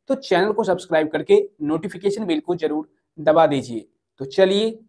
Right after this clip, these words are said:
शुरू करते हैं। तो दोस्तों, अभी मैं आपको Android phone की जितने भी features के बारे में बताऊंगा, ये सारे के सारे features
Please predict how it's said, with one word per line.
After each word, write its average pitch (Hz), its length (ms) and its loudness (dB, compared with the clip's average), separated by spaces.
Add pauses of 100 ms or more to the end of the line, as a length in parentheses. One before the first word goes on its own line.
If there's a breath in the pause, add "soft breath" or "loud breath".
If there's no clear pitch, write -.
शुरू 202 300 2
करते 127 300 -2
हैं। 123 180 -10
तो 285 180 10
दोस्तों, 240 340 10
अभी 196 260 6
मैं 240 160 6
आपको 190 360 8 (100)
Android 180 380 6
phone 170 240 -4
की 220 160 -6
जितने 180 340 -4
भी 226 120 0
features 196 420 -4
के 226 100 2
बारे 165 220 8
में 202 140 -4
बताऊंगा, 156 480 4
ये 202 180 -4
सारे 165 320 2
के 214 100 -6
सारे 180 240 2
features 202 440 -4